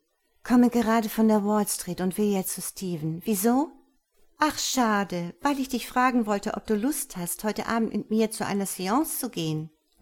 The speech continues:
Tessa glaubte im ersten Moment, sich verhört zu haben,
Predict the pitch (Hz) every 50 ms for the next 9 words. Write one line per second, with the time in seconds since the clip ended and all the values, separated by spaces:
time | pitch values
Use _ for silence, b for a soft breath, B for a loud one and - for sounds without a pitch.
0 | _ _ _ _ _ _ - - 220 208 - 214 202 - 180 180 175 175 165 -
1 | - 170 - 190 - 175 170 - - 190 185 185 175 170 165 175 170 - - _
2 | - 175 170 185 - - - 180 156 147 170 233 262 262 - - - 175 160 151
3 | 160 156 160 160 165 165